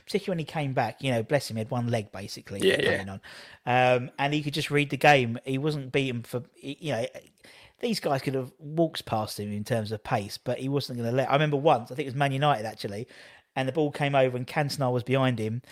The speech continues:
Speaker 1: and he did that little flick over, which he always used to do, but did it over Cantona, and Cantona just stood there and nodded.
Speaker 2: Yeah.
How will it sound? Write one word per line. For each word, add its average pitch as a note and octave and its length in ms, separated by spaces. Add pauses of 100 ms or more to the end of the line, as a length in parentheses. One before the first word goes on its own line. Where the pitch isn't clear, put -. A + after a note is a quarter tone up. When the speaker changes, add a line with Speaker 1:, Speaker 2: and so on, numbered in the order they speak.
(260)
Speaker 1:
and C3 80
he C3+ 60
did C#3+ 140
that D3+ 120
little C#3 180
flick - 540
over, A#2+ 300
which A#2+ 180
he C#3 120
always C#3 220
used B2+ 120
to C3+ 60
do, C3 180
but A2+ 120
did C#3+ 140
it D3 120
over C3+ 180
Cantona, D3 600 (300)
and C3 100
Cantona C3 420
just B2 140
stood C3+ 240
there A2+ 140
and A2+ 160 (300)
nodded. G#2 340 (400)
Speaker 2:
Yeah. F#2 200